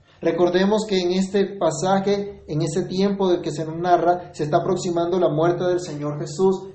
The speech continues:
que va a manifestar su grandiosa, su gloriosa salvación. Por esta razón, Él prohíbe en ese momento que se proclame abiertamente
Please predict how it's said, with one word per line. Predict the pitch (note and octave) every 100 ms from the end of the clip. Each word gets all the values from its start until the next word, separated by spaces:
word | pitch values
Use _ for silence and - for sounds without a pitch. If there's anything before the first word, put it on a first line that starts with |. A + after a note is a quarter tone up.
| -
que | - D3+
va | D#3 F3
a | F3+ F3+
manifestar | D3+ D3+ D3+ D3+ - E3+ F3
su | - F3
grandiosa, | D#3+ C#3+ C#3 C#3+ E3+ F3 F#3+ F#3 - -
su | - D3
gloriosa | C3+ C3+ D3+ D3+
salvación. | D3+ D3 C#3+ C3 D#3+ E3 - - - - - _ _ _ _ _ _ _
Por | D3 C#3+
esta | D3 D3+
razón, | D3 D3 D3+ F3+
Él | E3+
prohíbe | D3 D#3 D3 D3+
en | D3
ese | D3 D3
momento | D3+ D3+ C3+ D#3+
que | D3+
se | D3 C#3+
proclame | C3+ C3+ C3+ C3+
abiertamente | C#3+ C#3+ C#3+ E3 D3 C3 B2 D3+ - -